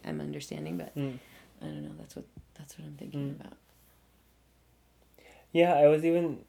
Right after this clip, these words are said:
Speaker 2: <laughs> no, my report too, what I was thinking about when you were saying this, is that both my examples were wood related.
Speaker 1: Yeah.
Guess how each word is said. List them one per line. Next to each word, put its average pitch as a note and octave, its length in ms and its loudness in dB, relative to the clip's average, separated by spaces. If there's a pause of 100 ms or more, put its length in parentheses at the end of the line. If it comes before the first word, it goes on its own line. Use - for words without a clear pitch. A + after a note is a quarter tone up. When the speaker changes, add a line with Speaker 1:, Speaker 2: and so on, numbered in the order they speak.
(300)
Speaker 2:
<laughs> - 520 -14
no, C#3+ 120 -2 (280)
my D#3 180 6
report D3 460 2
too, C#3+ 220 0 (200)
what D3 120 6
I C#3+ 60 10
was C#3 120 4
thinking C#3+ 320 0
about B2+ 400 2
when B2+ 140 -2
you B2+ 80 2
were C3+ 120 0
saying C3+ 300 -4
this, C#3+ 160 -4 (840)
is C3+ 180 6
that B2+ 180 2
both B2+ 240 6
my C#3 100 2
examples B2 520 0
were A#2 340 0 (600)
wood A#2+ 460 -4 (440)
related. C3 600 0
Speaker 1:
Yeah. G3 200 -4